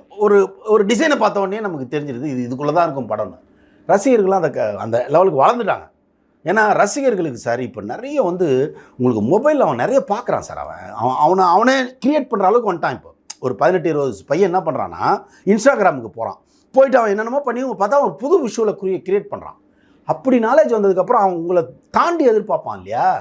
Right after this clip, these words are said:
அது இல்ல. அதுல நம்ம வீக்கா தான் இருக்கோம். ஒண்ணு ஜாதியை சொல்றோம்,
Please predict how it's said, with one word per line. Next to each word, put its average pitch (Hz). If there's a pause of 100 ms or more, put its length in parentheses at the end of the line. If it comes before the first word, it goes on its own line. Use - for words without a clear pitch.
(280)
அது 214
இல்ல. 143
அதுல 165
நம்ம 123 (100)
வீக்கா 143
தான் 131
இருக்கோம். -
ஒண்ணு 156
ஜாதியை 170
சொல்றோம், 80